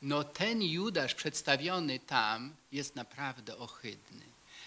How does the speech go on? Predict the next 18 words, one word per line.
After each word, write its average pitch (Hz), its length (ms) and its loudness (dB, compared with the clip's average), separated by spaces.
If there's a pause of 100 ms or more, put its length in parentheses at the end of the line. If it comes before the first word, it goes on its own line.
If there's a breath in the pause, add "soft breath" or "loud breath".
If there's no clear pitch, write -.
(120)
Jest 135 160 4
po 147 100 -2
prostu 151 400 -2
budzący 151 720 2 (1300)
trwogę. 139 560 10 (200)
No, 143 120 -8 (140)
niektórzy 185 400 4
mówią, 175 320 6
że 147 60 2
to 160 80 2
jest 147 300 2
wręcz 151 460 8 (360 loud breath)
pornografia 151 760 12
taka, 107 560 6
e, 101 480 0 (1500 loud breath)
e, 139 40 -6
sakropornografia, 139 1300 12
tak? 135 360 6